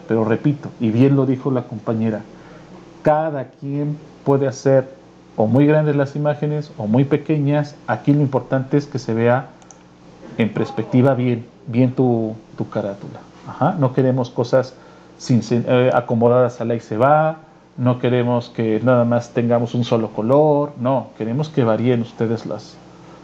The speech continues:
todos estos eventos, ¿vale? Muy bien.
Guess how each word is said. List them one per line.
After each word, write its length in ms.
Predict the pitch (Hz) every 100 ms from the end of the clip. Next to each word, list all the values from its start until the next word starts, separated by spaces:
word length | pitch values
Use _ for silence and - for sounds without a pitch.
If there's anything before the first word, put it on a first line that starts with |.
| -
todos 300 | 135 123 -
estos 280 | 120 - -
eventos, 440 | 110 - - - - - -
¿vale? 280 | - - 220 - - - - - - - - - - - - - - - - - - - - - - - - - - - - - - - - - - - - - - - - - - - - - - -
Muy 240 | 147 147 127
bien. 180 | -